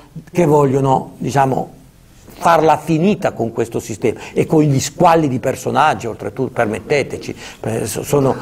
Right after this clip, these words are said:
ogni fase storica produce determinati personaggi.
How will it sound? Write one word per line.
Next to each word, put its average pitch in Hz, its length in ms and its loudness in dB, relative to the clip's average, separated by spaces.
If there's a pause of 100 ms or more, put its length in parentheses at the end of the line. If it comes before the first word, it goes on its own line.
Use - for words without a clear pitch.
(500)
ogni 220 380 6
fase 214 400 4
storica 220 500 6
produce 170 400 0
determinati 143 640 0
personaggi. 117 680 -4